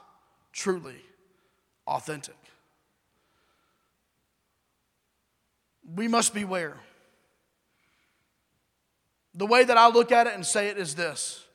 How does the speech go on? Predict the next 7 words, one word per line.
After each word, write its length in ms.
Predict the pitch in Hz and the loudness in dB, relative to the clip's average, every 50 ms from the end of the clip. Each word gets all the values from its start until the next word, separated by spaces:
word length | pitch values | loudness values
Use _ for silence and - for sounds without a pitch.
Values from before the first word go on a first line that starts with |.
| _ _ _ _ _ _ _ _ _ - | _ _ _ _ _ _ _ _ _ -6
We 120 | 190 220 | -4 0
must 220 | 226 247 247 - | 0 0 0 0
beware 320 | 240 233 233 220 233 220 214 | -2 -2 0 0 0 0 0
of 120 | 214 214 | -2 -4
any 200 | 226 226 240 240 | -6 -6 -6 -6
spiritual 540 | 233 - - 233 226 226 226 - - 208 196 | -6 -8 -8 -8 -8 -6 -6 -4 -4 -6 -6
leader 400 | 196 202 202 180 156 147 151 | -6 -6 -8 -8 -10 -12 -14